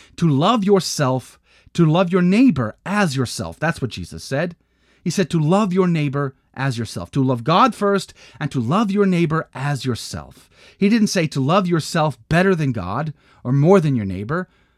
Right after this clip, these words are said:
but to love others more than you. Contraceptive, contraception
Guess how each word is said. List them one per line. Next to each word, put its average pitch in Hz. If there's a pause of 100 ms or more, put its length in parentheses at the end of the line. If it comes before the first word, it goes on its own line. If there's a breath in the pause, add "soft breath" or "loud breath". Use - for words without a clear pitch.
but -
to 123
love 143
others 131 (100)
more 139
than 123
you. 117 (840)
Contraceptive, 135
contraception 147